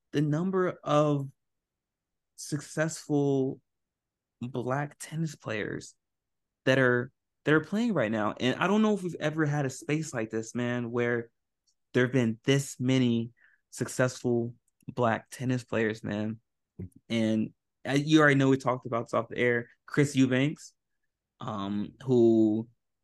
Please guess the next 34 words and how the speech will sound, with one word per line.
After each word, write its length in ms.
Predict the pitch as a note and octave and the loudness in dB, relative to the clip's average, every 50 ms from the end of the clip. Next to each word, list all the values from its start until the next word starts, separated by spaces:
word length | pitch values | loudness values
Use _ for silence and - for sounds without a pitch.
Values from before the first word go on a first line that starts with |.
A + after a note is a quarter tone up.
| _ _ _ _ _ _ _ _ _ | _ _ _ _ _ _ _ _ _
had 220 | - - B2+ A#2+ A2 | -6 -4 -2 0 0
a, 140 | A2 G#2+ - | -2 -4 -4
has 320 | C3+ B2+ - - - - - - | -8 -12 -12 -14 -14 -16 -14 -8
had 200 | D#3 C3+ A#2+ G#2+ | -4 -2 -2 -2
an 100 | G2+ G2+ | -2 -2
amazing 880 | G2 G2 G#2 G#2 A2 A#2+ C#3 D3 C3+ B2 A2 G#2 G2+ G2+ G2 G#2 - - _ _ _ _ _ _ _ _ _ _ - | -4 -2 -2 -2 0 2 4 4 4 2 0 -2 -2 -2 -4 -6 -8 -12 _ _ _ _ _ _ _ _ _ _ -4
run 320 | A2+ A2+ A2 A2 A2 A2 | -2 0 0 0 -2 -2
to 120 | - - | -2 -4
the 80 | G#2+ G#2+ | -4 -4
quarterfinals 600 | G#2 - G#2+ G#2+ A2+ A2 - A#2 A2 G#2+ G#2+ G#2 | -4 -4 -4 -4 -4 -4 -4 -6 -4 -4 -4 -6
this 200 | G#2+ A2 - - | -8 -12 -8 -4
year, 140 | A2 A2+ A#2 | -4 -2 -2
just 220 | - - - - | -4 -8 -10 -6
lost 340 | - A2+ G2 F#2+ - - - - | -4 -4 -4 -4 -6 -10 -14 -14
yesterday, 540 | - A#2 G#2+ G#2 - A2 A2 G#2+ G#2 A2 A#2+ C3+ - _ _ _ _ - - - _ _ _ _ _ | -8 -8 -8 -6 -6 -4 -2 0 0 -2 -2 -4 -10 _ _ _ _ -20 -20 -20 _ _ _ _ _
um, 380 | - G2 G2+ G2+ G2 G2 D#2+ - _ _ _ _ _ | -8 -6 -6 -6 -6 -8 -8 -12 _ _ _ _ _
is 380 | A2+ A#2 A#2 A2 B2+ - - - A2 - - | 0 0 0 0 -2 -8 -10 -12 -12 -6 0
ranked 380 | A#2+ C3 D3 D#3 D3 D3 - | 2 2 2 2 0 -4 -6
at 160 | - A#2 A#2 | -8 -8 -4
this 200 | - B2 C3 C3 | -4 -6 -6 -4
time 220 | - C#3+ C3 B2+ B2 | -2 -2 -2 0 0
number 180 | B2 B2 A#2 | -2 -2 -4
forty-three 600 | A#2 - - C3 C3 B2+ A#2+ A2+ - C3 C3+ C3 | -6 -6 -2 -2 0 0 -2 -4 -2 0 0 0
in 60 | B2+ A#2+ | 0 -2
the 80 | A2+ | -4
world. 500 | A2+ A#2 B2+ C3 C3+ C3 C3 C3 C3 C3 _ _ _ _ _ B2+ | -2 0 0 2 2 2 2 0 -2 -4 _ _ _ _ _ -6
He'll 160 | B2 A#2+ A#2 | -2 -2 -2
probably 260 | A2+ - B2+ B2 A#2+ A2+ | -2 0 0 0 0 0
jump 240 | - A2+ A2+ A2+ | -2 -6 -6 -4
up 140 | A2 A2+ - - | -6 -8 -8 -8
to 100 | - A2+ | -8 -6
around 300 | A2+ A2+ A2+ A2 A2 - | -4 -4 -4 -4 -6 -6
twenty-six, 1120 | - - - A2+ A2 G#2+ - - - - - - F3+ F#3+ F3+ - - - - - - - | -8 -8 -6 -4 -4 -4 -6 -10 -16 -18 -8 -6 -4 -4 -4 -6 -12 -18 -18 -20 -20 -12
twenty-five 840 | - - A2+ A#2 A2+ - - - B2 B2 B2+ B2+ C3 C3 C3 C3+ C3+ | -8 -6 -6 -6 -6 -8 -6 -4 -2 -2 0 -2 -2 -2 -2 -4 -6